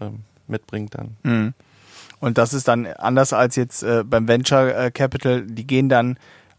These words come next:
Speaker 2: auch ins Eigenkapital rein, aber so hab ich das oft gesehen, äh, mit einer kleinen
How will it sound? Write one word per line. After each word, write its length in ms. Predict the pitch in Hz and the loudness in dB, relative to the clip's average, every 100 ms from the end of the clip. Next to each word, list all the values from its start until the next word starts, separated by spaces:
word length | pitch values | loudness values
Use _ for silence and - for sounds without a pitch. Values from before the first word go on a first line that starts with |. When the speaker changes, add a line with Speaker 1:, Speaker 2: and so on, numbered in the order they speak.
| - | 2
Speaker 2:
auch 240 | 123 135 | 4 4
ins 100 | 135 | 2
Eigenkapital 640 | 101 135 151 170 165 170 165 | 2 0 0 -2 2 2 4
rein, 360 | 165 151 127 | 4 4 2
aber 460 | - 123 117 80 78 _ | 2 4 4 0 -10 _
so 140 | - 127 | -4 -2
hab 100 | 127 | -2
ich 120 | 143 | -2
das 100 | 139 | -4
oft 240 | - 139 | -4 -4
gesehen, 380 | 139 131 135 135 | -4 0 0 0
äh, 160 | 110 120 | 0 -2
mit 200 | 127 123 | -2 -2
einer 120 | 117 | -2
kleinen 520 | 127 127 127 127 131 | 2 2 2 -2 -6